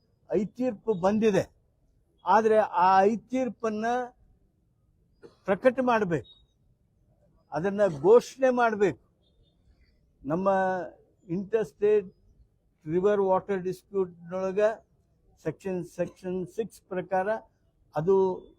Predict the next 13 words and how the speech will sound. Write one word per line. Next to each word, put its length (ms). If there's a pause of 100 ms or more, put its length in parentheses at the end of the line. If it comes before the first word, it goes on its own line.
ನೋಟಿಫಿಕೇಶನ್ 840
ಆಗ್ಬೇಕಾದದ್ದು 1200
ಕಡ್ಡಾಯ. 440 (960)
ಆದಾಗ್ಯೂ 960 (360)
ಇವತ್ತಿನವರೆಗೆ 960 (420)
ಸುಮಾರು 560
ಹತ್ತು 500
ವರ್ಷಕ್ಕಿಂತ 520
ಹೆಚ್ಚು 420
ಕಾಲ 260
ಕಳೆದು 380
ಹೋದರೂ 340
ಸಹಿತ 320